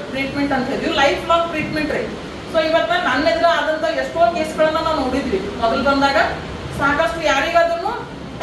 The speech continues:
ಎಚ್ ಐ ವಿ ಅಂತ ವೈರಸ್ ಏನ್ ದೊಡ್ಡದಿಲ್ರಿ. ಬಹಳಷ್ಟು ಏನಾಗ್ತದೆ ಅಂತಂದ್ರ ಅವ್ರಿಗೆ ಕಾಡುವಂಥದ್ದು ನನ್ನ ಸ್ಟೇಟಸ್ ಏನಾಗ್ತದೆ, ನನ್ನ ಫ್ಯಾಮಿಲಿ ಸ್ಟೇಟಸ್ ಏನಾಗ್ತದೆ, ಸಮಾಜ ನನ್ನನ್ನ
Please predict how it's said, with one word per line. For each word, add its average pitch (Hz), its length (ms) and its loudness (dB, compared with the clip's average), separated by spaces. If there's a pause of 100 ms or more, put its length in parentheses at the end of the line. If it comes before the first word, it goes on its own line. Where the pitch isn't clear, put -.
(640)
ಎಚ್ 247 220 0
ಐ 339 200 0
ವಿ 349 80 -4
ಅಂತ 349 240 -2
ವೈರಸ್ 330 560 0
ಏನ್ 330 100 -6
ದೊಡ್ಡದಿಲ್ರಿ. - 720 -4
ಬಹಳಷ್ಟು 311 600 -2
ಏನಾಗ್ತದೆ 285 520 -2
ಅಂತಂದ್ರ 277 260 0 (100)
ಅವ್ರಿಗೆ 240 420 0
ಕಾಡುವಂಥದ್ದು 277 920 0 (140)
ನನ್ನ 285 280 2 (240)
ಸ್ಟೇಟಸ್ 285 400 2
ಏನಾಗ್ತದೆ, 254 440 0
ನನ್ನ 233 260 2
ಫ್ಯಾಮಿಲಿ 254 360 0
ಸ್ಟೇಟಸ್ 277 380 -2
ಏನಾಗ್ತದೆ, 240 480 0
ಸಮಾಜ 277 440 2
ನನ್ನನ್ನ 285 260 -2